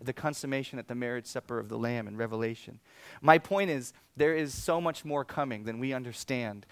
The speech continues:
or will be able to understand while on this earth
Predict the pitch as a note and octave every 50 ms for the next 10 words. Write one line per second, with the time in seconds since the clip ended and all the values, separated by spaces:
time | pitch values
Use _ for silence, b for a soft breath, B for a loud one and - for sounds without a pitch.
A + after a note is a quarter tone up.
0 | B B B - B2 A#2 A#2 C3+ C#3 C3+ C#3 C3 B2+ B2 A#2+ - - - - A#2+
1 | A#2 A2+ - - - A#2 A2 A2 A2+ A2 A#2 A#2 A2+ A2+ A#2 A2 G#2 - - -
2 | A2 G2 F2+ F#2 - - -